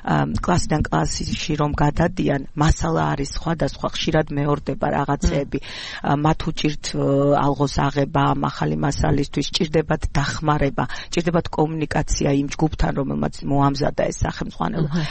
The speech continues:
Speaker 1: აი, ესეც რაღაცნაირად უნდა იყოს უზრუნველყოფილი. ადრე იყო გარკვეული მცდელობა პილოტირების პროცესისა, მეტნაკლებად, ე, წარმატებული, როდესაც სახელმძღვანელოები გამოიცდებოდა, ე,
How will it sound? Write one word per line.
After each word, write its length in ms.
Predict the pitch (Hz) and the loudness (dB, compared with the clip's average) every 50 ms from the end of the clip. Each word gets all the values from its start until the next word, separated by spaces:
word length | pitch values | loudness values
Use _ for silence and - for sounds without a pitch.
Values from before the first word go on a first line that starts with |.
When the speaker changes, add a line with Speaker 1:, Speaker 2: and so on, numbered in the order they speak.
| - - | -4 -2
Speaker 1:
აი, 140 | - - - - | 0 0 2 4
ესეც 380 | - 226 233 214 - 226 - | 4 4 4 4 4 2 0
რაღაცნაირად 640 | - 165 160 170 160 156 156 - - 170 170 175 185 165 | 0 0 0 0 0 -2 -2 -2 -4 -2 0 0 -2 -2
უნდა 180 | 160 151 151 151 | -4 -4 -2 -2
იყოს 220 | 147 147 - 170 - | -2 -2 -4 -4 -4
უზრუნველყოფილი. 760 | 151 143 147 143 143 143 139 - - 143 - - 165 - - | -4 -6 -4 -4 -2 -2 -2 -2 -4 -2 -2 -2 -2 -4 -4
ადრე 440 | - - - 226 226 - - 247 - 139 - - - - - - | -2 0 2 2 2 2 2 0 0 -2 -6 -12 -14 -14 -14 -8
იყო 240 | - 214 214 - - - - - - - 156 160 | -4 -4 -2 2 2 4 4 2 2 2 0 0
გარკვეული 640 | 156 170 170 180 190 - - 214 214 196 180 175 | 2 2 2 2 2 2 2 2 2 2 0 0
მცდელობა 560 | 170 165 - - - 170 165 175 175 - 139 139 | -2 -4 -4 0 2 2 2 2 2 0 -2 -2
პილოტირების 520 | - 147 147 160 160 - - - - - - - | 0 0 2 2 2 2 2 0 0 0 -2 -2
პროცესისა, 640 | - - - - - - - - 208 - - - - - | -2 -2 0 0 0 0 -2 -2 -2 -2 0 0 0 0
მეტნაკლებად, 680 | - 175 190 - - 202 202 - 175 170 165 156 - - | 2 0 0 0 0 0 0 0 0 0 0 -2 -2 -2
ე, 140 | - - - - - - - - | -4 -4 -2 0 0 0 0 -2
წარმატებული, 880 | - - - 156 - 147 151 - - - 147 - - 156 151 151 180 202 240 - - - - - - | -2 0 0 0 2 0 -2 -2 0 -2 -2 -2 -2 -2 0 2 2 2 0 -2 -6 -14 -14 -12 -6
როდესაც 360 | - - 175 165 180 170 - | -2 -2 0 0 0 -2 0
სახელმძღვანელოები 880 | - - 160 - 170 170 - - 170 170 170 165 165 160 - 151 - 151 156 156 156 - - - - - - - | 0 0 0 0 -2 -4 -2 -2 -2 0 0 0 0 0 0 0 0 0 0 0 -2 -4 -8 -12 -12 -12 -10 -6
გამოიცდებოდა, 1080 | - - 165 170 175 175 180 180 160 - - - - - 156 156 - 156 - - - - | -2 0 2 4 4 4 4 4 2 0 -6 -4 -2 -2 0 0 0 -4 -2 -2 -2 -2
ე, 200 | - - - - | -2 -2 -2 -4